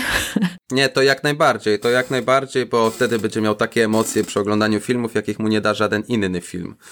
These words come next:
Speaker 2: To jest akurat ciekawe.
Speaker 1: Tak, to na pewno, to na pewno. Dobrze, wróćmy do tematu jaskiń. I czy ty masz doświadczenie, jeżeli chodzi o jaskinie w Polsce? Czy jesteś w stanie porównać te jaskinie w Polsce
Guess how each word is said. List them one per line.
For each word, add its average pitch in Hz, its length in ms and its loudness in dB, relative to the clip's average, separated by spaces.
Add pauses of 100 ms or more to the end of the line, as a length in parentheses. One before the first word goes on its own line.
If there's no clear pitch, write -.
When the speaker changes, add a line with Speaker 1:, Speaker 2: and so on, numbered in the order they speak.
(500)
Speaker 2:
To 107 160 2
jest 101 280 0
akurat 104 400 0
ciekawe. 78 460 -2 (320)
Speaker 1:
Tak, 175 240 -2
to 233 120 2
na 214 120 2
pewno, 175 400 -4 (400)
to 214 120 0
na 196 140 0
pewno. 165 380 -6 (200)
Dobrze, 190 400 0
wróćmy 226 560 2
do 196 120 0
tematu 202 440 -2
jaskiń. 202 880 0
I 196 460 0 (100)
czy 196 100 0
ty 294 120 0
masz 302 240 0
doświadczenie, 214 920 0
jeżeli 196 320 0
chodzi 196 320 -2
o - 60 0
jaskinie 190 400 0
w 202 80 -4
Polsce? 180 340 -2
Czy - 320 -4
jesteś 214 360 0
w - 40 -4
stanie 208 320 2
porównać 175 640 -2
te 170 160 -2
jaskinie 180 520 0
w 180 80 -12
Polsce 185 580 -2